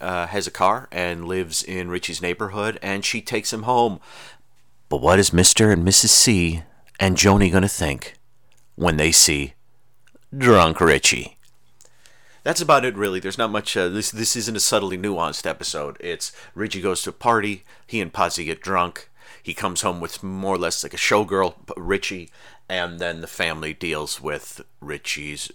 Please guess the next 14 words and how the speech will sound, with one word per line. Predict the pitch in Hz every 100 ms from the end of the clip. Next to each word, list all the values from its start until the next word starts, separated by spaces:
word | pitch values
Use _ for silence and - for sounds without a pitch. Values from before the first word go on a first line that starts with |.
| 69
drunkenness. | 69 78 73 80 67 69 - - - 76 69 - -
We | 95
will | -
talk | 156
about | 156 131
that | 123
in | 104
a |
moment. | 110 139 139
I | 117
just | 113 -
wanted | 117 117 107
to | - 110 104
say, | - - 113 113 117 113